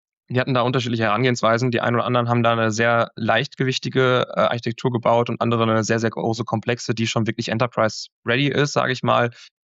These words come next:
Ähm, dass da einfach die Architektur drauf achtet, dass nie,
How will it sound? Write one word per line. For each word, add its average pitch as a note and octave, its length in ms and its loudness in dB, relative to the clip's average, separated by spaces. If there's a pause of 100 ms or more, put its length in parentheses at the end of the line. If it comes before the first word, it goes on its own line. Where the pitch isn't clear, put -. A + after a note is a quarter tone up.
(120)
Ähm, A2 140 -2
dass A2+ 160 0
da G#2+ 160 2
einfach A2+ 160 -2
die - 80 -4
Architektur A2 400 -2
drauf B2 180 -2
achtet, A#2 420 -2 (280)
dass - 200 -2
nie, A#2 140 2